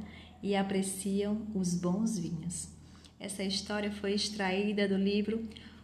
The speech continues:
O Ofício do Contador de Histórias, de Gislaine Avelar e Ino Source. E ela começa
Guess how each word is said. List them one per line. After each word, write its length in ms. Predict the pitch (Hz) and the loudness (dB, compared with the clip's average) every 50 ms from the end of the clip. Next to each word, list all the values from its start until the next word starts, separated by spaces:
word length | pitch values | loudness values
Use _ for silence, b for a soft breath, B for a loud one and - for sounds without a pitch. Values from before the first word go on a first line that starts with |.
| B B | B B
O 80 | 214 208 | -2 -2
Ofício 560 | 196 196 196 - - 254 269 277 - - 233 | 0 0 -2 -2 -2 -2 -2 -2 -2 -4 -2
do 100 | 220 214 | -2 -2
Contador 840 | 220 - 240 254 285 285 285 240 220 202 196 196 202 220 240 247 | -4 -4 -2 -2 -2 -2 0 -2 -2 -2 0 0 0 2 2 2
de 140 | 220 214 214 | 0 0 0
Histórias, 720 | 226 214 - - - 202 180 175 180 190 220 226 - - - | 0 -2 -2 -2 -2 0 0 2 2 2 0 0 -2 -4 -4
de 240 | 185 185 185 185 | 0 0 2 2
Gislaine 560 | 185 190 190 190 190 196 196 190 208 254 269 277 | 2 4 2 2 4 4 2 4 4 2 2 2
Avelar 640 | 269 262 254 240 214 196 196 226 233 - - B B B B B B B B B | 0 0 0 0 0 0 0 -2 -2 -4 -8 B B B B B B B B B
e 380 | - 214 220 247 302 - - - - - - - | -6 -2 0 0 0 0 -2 -8 -12 -12 -6 -2
Ino 240 | 220 214 214 240 | -2 0 0 0
Source. 600 | 214 214 - - 180 175 - - - - - - - - - - - - - - - B B B B B B B B B - - | -2 -4 -4 -4 -6 -6 -6 -6 -6 -6 -8 -8 -12 -18 -20 -20 -20 -20 -20 -20 -20 B B B B B B B B B -12 -6
E 160 | 196 190 190 | -2 0 2
ela 180 | 190 196 196 202 | 4 4 2 2
começa 960 | 196 - - 196 190 190 190 190 196 196 196 - - 208 202 196 202 208 - | 0 0 0 2 2 4 4 2 0 0 -2 -4 -4 -4 -4 -2 -4 -6 -8